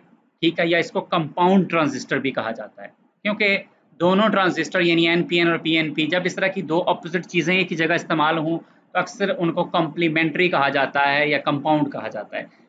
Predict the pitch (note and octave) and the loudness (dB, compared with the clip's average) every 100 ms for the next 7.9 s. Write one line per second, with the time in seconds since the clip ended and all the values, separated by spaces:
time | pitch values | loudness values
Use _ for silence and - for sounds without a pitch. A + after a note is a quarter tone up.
0 | _ E3 E3+ D#3+ E3+ F#3+ G3+ G3+ - F3+ | _ -4 -2 2 4 4 4 2 -4 -4
1 | - F3 F3 D#3 D3 D#3+ C#3+ C#3+ B2 C3 | 0 0 2 0 0 0 2 2 2 -2
2 | A#2 A#2 G#2+ G2+ - _ _ - D3+ E3+ | -4 -6 -12 -14 -18 _ _ -6 -2 0
3 | F#3+ F3+ G3+ G#3 F3 F3+ F#3 F#3+ F#3 E3+ | 0 0 0 0 0 0 2 2 2 0
4 | D3 D#3 E3+ E3+ D#3+ - E3+ F3+ E3+ D#3+ | 2 4 4 2 -2 0 2 2 2 0
5 | D#3 D#3 C#3+ C#3 C#3+ C#3+ D#3+ D#3 F3 F3 | 0 0 0 0 0 0 -2 0 0 0
6 | - _ - F3+ E3+ F3 F3 F3 F3+ D3+ | -6 _ -2 0 2 0 0 -4 -8 -2
7 | D#3+ E3+ F#3+ F3+ G#3 G#3+ D#3 C#3 D3+ | -2 0 0 -2 -4 0 2 2 2